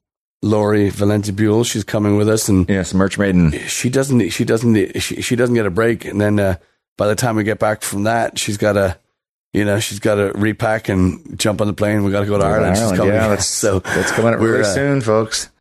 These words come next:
Speaker 1: Yeah, we're, uh, we're, yeah, Oct-, yeah, September, October, you know, November. It's crazy, crazy busy, and, uh, we wouldn't change, we wouldn't change it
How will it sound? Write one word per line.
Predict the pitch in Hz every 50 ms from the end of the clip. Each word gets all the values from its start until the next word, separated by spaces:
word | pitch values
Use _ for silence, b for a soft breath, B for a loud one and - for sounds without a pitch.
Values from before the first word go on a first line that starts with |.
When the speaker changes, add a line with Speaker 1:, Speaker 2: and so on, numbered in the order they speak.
| _ _ _
Speaker 1:
Yeah, | 101 104 107 107 - -
we're, | 104 104 101 101
uh, | 101 95 95 90 - - _ _ _ _ _ _ _ _ _
we're, | - 107 110 107 107 104 - - -
yeah, | - 113 117 117 110 101
Oct-, | 120 - 123 123 117 -
yeah, | - 131 131 117
September, | - - 135 - 190 170 170 160 131
October, | 117 113 - - 123 113 110 110 107 104 98 - -
you | 107 110
know, | 104 101 95 95
November. | 98 101 95 104 110 107 101 101
It's | - - - -
crazy, | _ - - 120 120 120 120 110 113 110 98 - - _ _ _ _ _ _ _ _ -
crazy | - 120 123 120 120 117
busy, | 101 110 110 107 101 110 104 101 92 -
and, | - 101 98 98 98 98
uh, | 95 92 92
we | 92 95
wouldn't | 98 107 107 104 107 101
change, | - - 110 101 101 98 87 - - -
we | 104 107
wouldn't | 107 107 110 117 110 101
change | - 123 104 101 101
it | -